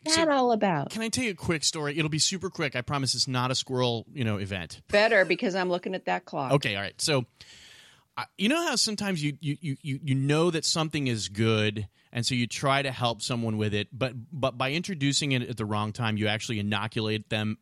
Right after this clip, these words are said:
Speaker 2: permanently against the, them ever getting any benefit out of the thing.
Speaker 1: Yeah.
Speaker 2: So I did this with meditation and my daughter, and we tried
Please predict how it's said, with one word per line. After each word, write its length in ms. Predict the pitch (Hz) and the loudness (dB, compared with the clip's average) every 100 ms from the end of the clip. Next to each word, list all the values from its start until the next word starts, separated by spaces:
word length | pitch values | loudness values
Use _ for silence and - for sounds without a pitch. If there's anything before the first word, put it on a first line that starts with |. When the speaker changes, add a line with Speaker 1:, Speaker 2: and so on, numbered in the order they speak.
| - | -4
Speaker 2:
permanently 560 | 110 107 107 107 104 | -2 -2 -4 -4 -6
against 560 | 104 101 101 98 - - 110 | -6 -4 -4 -4 -10 -12 -6
the, 180 | 104 - | -6 -6
them 340 | 117 131 110 104 | -10 -4 -4 -2
ever 200 | 110 104 | -4 -4
getting 260 | 107 104 | -4 -4
any 140 | 101 98 | -4 -4
benefit 380 | 95 101 107 98 | -6 -6 -4 -2
out 100 | 104 | -2
of 60 | |
the 80 | 104 | -4
thing. 320 | 101 120 117 117 _ - - - - - | -4 -4 -4 -8 _ -20 -20 -20 -20 0
Speaker 1:
Yeah. 80 | 605 | 4
Speaker 2:
So 140 | 554 190 - | 4 2 0
I 80 | 139 | 2
did 300 | 113 151 131 | 4 4 2
this 220 | 131 - | 0 0
with 200 | 117 113 | -2 2
meditation 640 | 110 113 110 113 110 110 | 0 0 0 0 0 -2
and 80 | 101 | -2
my 140 | 95 | -2
daughter, 560 | 90 98 101 117 113 113 _ _ _ _ - | -2 0 2 2 0 -4 _ _ _ _ -8
and 320 | 123 117 110 - - | -4 -2 -2 -6 -6
we 180 | 123 | -6
tried 720 | 110 - 127 110 113 117 113 | -4 -2 0 2 2 -2 -6